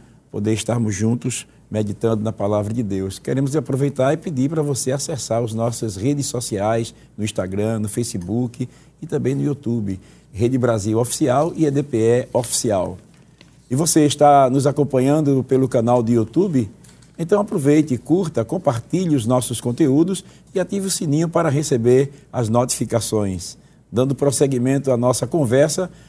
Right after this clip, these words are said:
vamos à próxima pergunta. Pastor Samuel,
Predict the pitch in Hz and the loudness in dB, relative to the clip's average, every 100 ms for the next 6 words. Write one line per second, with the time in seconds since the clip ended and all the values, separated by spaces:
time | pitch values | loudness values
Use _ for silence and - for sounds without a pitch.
0 | - - 98 135 151 147 131 107 - 139 | -20 -8 0 2 2 2 0 -2 0 4
1 | 160 160 147 139 123 104 131 127 107 127 | 4 2 -2 2 2 2 2 2 -2 -4
2 | 117 143 135 131 160 123 | -4 -2 0 0 2 0